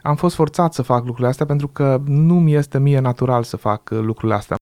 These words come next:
Îmi plac foarte mult lucrurile trasate, foarte bine și nu să explorez eu anumite aspecte din, uh, dintr-o firmă sau dintr-o afacere.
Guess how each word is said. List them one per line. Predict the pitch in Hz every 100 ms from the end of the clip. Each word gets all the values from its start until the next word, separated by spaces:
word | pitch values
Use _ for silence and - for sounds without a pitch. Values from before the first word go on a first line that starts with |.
| _
Îmi | 139
plac | 123 147 147
foarte | - 160 151 139
mult | 139 135
lucrurile | 139 - 127
trasate, | 127 110 - 147 147 131
foarte | - 131 123
bine | 110 127 143 127
și | - 123 127 135
nu | 156
să | 160
explorez | 139 - 127 131 131 120
eu | 123 120 - -
anumite | - 120 120 117
aspecte | 117 - 117 - 117
din, | 117 113 113
uh, | 110 110 104 120 -
dintr-o | 120 117 117
firmă | - 131 120 107
sau | 117 113
dintr-o | 120 113 113
afacere. | 110 107 - 90